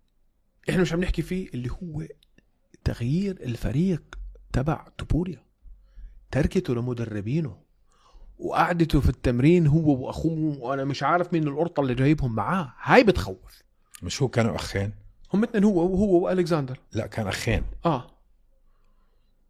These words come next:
Speaker 2: هلأ صار بس ألكساندر، صح؟
Speaker 1: آه.
Speaker 2: وألكساندر صار الهيد كوتش تبعه.
Speaker 1: هاي مشكلة.
Speaker 2: مش مشكلة، لا.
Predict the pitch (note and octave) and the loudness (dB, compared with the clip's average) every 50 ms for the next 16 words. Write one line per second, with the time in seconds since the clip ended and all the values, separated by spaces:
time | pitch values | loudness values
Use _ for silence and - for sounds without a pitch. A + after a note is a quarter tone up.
0 | _ _ - A2 A2+ B2 A#2+ F#2 - B2 A#2 G2+ G#2+ A2 - F#2 G2+ G2+ E2+ G2 | _ _ -2 0 2 2 2 0 0 -2 -2 -2 -2 -4 -4 -4 -2 0 0 0
1 | G#2 F2+ C#2 C2 C#2 - - G#2 A2 C#3+ C3+ G#2+ - - _ _ _ _ _ _ | 0 0 -2 -6 -10 -10 -8 -4 -2 -2 -2 -4 -6 -14 _ _ _ _ _ _
2 | _ _ _ _ _ _ _ _ _ - F2+ F#2+ F#2+ G#2 B2+ C3 A#2+ G2+ - - | _ _ _ _ _ _ _ _ _ -6 -4 -2 0 0 0 0 0 -2 -2 -2
3 | A#2+ A#2 G2+ G#2+ A2 - - - F2+ - - - D2+ C#2 B1 C2 - - - - | -2 -2 -2 -4 -6 -4 -4 -4 -4 -4 -4 -6 -6 -6 -6 -10 -12 -14 -14 -18
4 | _ _ _ _ - - E3+ E3+ D#3+ D3 - - - - - - - _ _ _ | _ _ _ _ -6 -2 -2 0 0 -2 -4 -8 -10 -14 -14 -16 -20 _ _ _
5 | _ _ _ _ _ _ _ _ _ _ _ _ G#2+ G#2 G2 - - - - - | _ _ _ _ _ _ _ _ _ _ _ _ -8 -8 -8 -8 -8 -10 -12 -12
6 | - - D2+ D2 D2 C#2+ - | -14 -16 -16 -14 -14 -16 -16